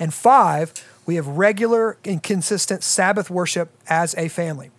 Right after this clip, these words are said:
Now, here's what I'm saying. If a Christian does those five things, right, they, that is obeying the commandment. So we're trusting that God wants to save our children,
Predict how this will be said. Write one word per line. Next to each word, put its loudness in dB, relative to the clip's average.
Now, -8
here's -2
what 4
I'm 4
saying. -2
If -4
a -2
Christian -2
does 4
those 4
five 2
things, -6
right, 0
they, -4
that 2
is -2
obeying -2
the -8
commandment. -6
So -6
we're -6
trusting 2
that -6
God 0
wants -4
to -8
save 0
our 2
children, -4